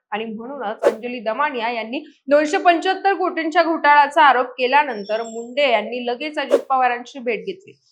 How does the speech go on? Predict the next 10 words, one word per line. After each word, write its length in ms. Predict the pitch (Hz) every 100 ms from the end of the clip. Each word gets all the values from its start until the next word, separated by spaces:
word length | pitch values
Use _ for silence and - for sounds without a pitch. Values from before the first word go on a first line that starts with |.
| _
आणि 160 | 240 262 -
पत्रकार 440 | 233 277 277 285
परिषद 500 | 285 254 247 277 254 233
घेत 180 | 240 240
सर्व 340 | - 294 302
आरोप 380 | 269 220 226 -
फेटाळून 440 | 233 226 214 208
लावले. 260 | 208 202 - _ - _
असं 320 | 302 311 403
असलं 280 | 370 294